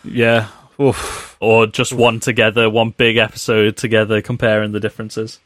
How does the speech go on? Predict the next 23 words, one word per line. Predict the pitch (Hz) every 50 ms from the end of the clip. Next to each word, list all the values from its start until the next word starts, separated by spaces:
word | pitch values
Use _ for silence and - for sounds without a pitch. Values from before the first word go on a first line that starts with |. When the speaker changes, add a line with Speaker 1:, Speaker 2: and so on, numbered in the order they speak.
| _ _ _ _ _ _ -
Speaker 1:
Yeah, | 104 104 101 98 98 98 95 98 _ 180 214 220
maybe. | 180 131 110 104 101 101 101 101
That's | 104 107 - -
gonna | 110 101
be | 95 98 95
a, | 92 92 - -
a | -
fat | - - - - - 110 95 - - 110
episode, | 98 _ - 101 - - 147
Speaker 2:
My, | 156 180 196 202
Speaker 1:
though. | 185 - 98 101 - _ _ _
Speaker 2:
my | _ 165 175 202 208
question | 202 - 208 208 202 - - 196 185 170
to | - 180
you | 151 143 147 151 147 143 135 123
about | 113 113 117 113 -
this | - 120 120 - -
as | 117 113
well | 113 117 110 110 110 113
is, | 123 120 123 - - - _ _ _ _ _ _ _ - - - - - _ _ _ _ _ _ _ _ _ _ _ _ _
if | - 208 208 - 247
it's | 214 202 - -
good | _ _ - 160 127 107 95 92 98 -